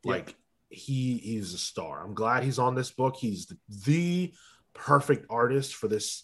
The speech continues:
Speaker 2: title. He clearly gets it. Um, I don't know who necessarily came up with, like, the, the, the way that this book would be influenced by manga and the way that it would,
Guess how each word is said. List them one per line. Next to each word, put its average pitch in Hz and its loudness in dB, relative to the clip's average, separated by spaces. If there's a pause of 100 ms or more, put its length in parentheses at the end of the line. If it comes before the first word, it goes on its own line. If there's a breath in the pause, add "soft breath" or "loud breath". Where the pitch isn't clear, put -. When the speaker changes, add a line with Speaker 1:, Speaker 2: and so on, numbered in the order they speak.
Speaker 2:
title. 139 0 (140 loud breath)
He 113 -6
clearly 147 8
gets 117 2
it. 165 -2 (500 soft breath)
Um, 110 0
I 127 6
don't 127 4
know 120 6
who 139 4 (260 loud breath)
necessarily 123 0
came 120 -4
up 117 0
with, 113 2
like, 101 -2 (680)
the, 107 6
the, 101 0 (300 soft breath)
the 120 6
way 127 6
that 120 2
this 117 -2
book 127 -2
would 104 -4
be 95 -8
influenced 156 2
by 139 0
manga 131 2 (100)
and 101 -8
the 107 -2
way 104 0
that 98 -6
it 101 -4
would, 90 -10